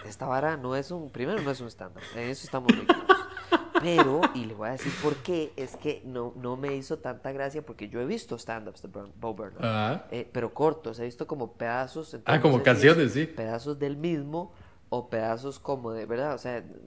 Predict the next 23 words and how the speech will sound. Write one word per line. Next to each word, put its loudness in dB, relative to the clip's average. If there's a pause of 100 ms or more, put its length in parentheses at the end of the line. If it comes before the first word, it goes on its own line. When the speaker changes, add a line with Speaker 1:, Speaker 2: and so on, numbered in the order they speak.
(280)
Speaker 1:
no -2
he -2
visto, -6
no -6
me -4
he -6
sentado -8
a -4
ver -4
un -10
especial -8 (160)
continuo -16
Speaker 2:
Ujú, 0
Speaker 1:
del -6
mae, -8
Speaker 2:
ujú. -4 (320)
Speaker 1:
¿verdad? -2
Es -8
como, -6
como -8
ciertos, -6
por -6
ejemplo, -8